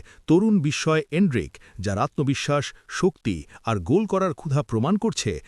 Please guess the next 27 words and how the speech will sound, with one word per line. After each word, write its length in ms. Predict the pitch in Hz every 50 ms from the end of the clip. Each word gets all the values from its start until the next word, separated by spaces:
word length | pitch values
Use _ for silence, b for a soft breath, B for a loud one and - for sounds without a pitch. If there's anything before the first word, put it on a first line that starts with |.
| B B B
তিনি 180 | - 131 135 131
শুধু 200 | - - 127 127 127
ভবিষ্যতের 580 | 92 90 123 160 214 160 - - 180 180 175
তারকা 320 | 131 - 143 160 156 - 151
নন, 240 | 127 101 107 117 123 110 b b b b b 90
বর্তমানেই 540 | 85 101 123 - - 123 113 127 156 180 185
ব্রাজিলের 480 | 135 87 104 120 117 123 139 139 135 117
বড় 280 | 90 85 95 117 165 180
অস্ত্র। 320 | 175 160 - - - - 95 76 - - _ _ _ b b b b b b -
মাঝমাঠ 520 | 95 95 123 170 202 180 196 220 214 208 - -
ও 40 | - 127
রক্ষণে 400 | 113 143 - - - - 175 160
কিছু 200 | 135 - 147 - 135
প্রশ্ন 260 | - 147 147 - - 170
থাকলেও 400 | - - 165 - - 156 117 82 - - b b b _
আক্রমণ 400 | - 120 - - - 208 202 208 180
ভাগের 260 | 117 131 156 156 151
এই 120 | 147 135 117
শক্তি 380 | - - 170 - - 147 117 90 80 B B B -
যে 160 | 104 98 147 170
কোনো 180 | - 165 147 127
দলকে 300 | 113 131 147 131 - 135
চাপে 320 | 117 - 127 127 131 - 147
ফেলতে 300 | - 147 135 117 127 117
যথেষ্ট। 440 | 87 95 101 101 - 185 - - - 101 76 58 - _ _ b b b b b b b
বিশ্বকাপ 500 | - 101 160 175 - - 247 - - 214
যত 180 | 170 170 175 156